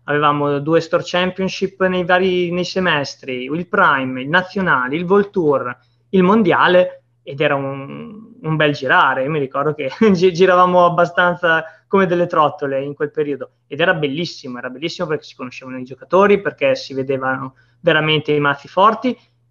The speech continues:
e, e perché c'era quello che dovrebbe essere, eh, l'ambiente di un gioco da ca-, di carte competitivo. E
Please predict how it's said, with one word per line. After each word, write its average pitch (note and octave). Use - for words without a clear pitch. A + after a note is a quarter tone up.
e, C#3+
e -
perché D3
c'era E3
quello F3
che E3+
dovrebbe D#3
essere, F3+
eh, C3
l'ambiente D3+
di D#3
un C#3+
gioco C#3
da C3+
ca-, B2+
di C#3
carte C3+
competitivo. D3
E C3+